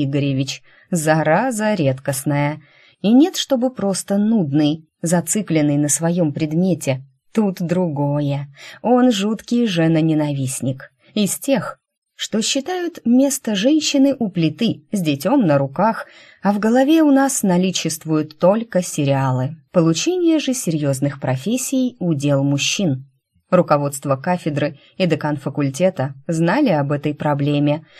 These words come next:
но поделать ничего не могли или не хотели. Научных-то заслуг у кабана немало. Как результат – из шести девушек зачет получили только две. И то выше тройки им не поставили,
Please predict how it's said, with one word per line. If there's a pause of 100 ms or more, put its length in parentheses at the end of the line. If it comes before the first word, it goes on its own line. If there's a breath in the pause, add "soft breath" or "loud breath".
(200 loud breath)
но
поделать
ничего
не
могли
или
не
хотели. (280)
Научных-то
заслуг
у
кабана
немало. (500 loud breath)
Как
результат – (260)
из
шести
девушек
зачет
получили
только
две. (320)
И
то
выше
тройки
им
не
поставили,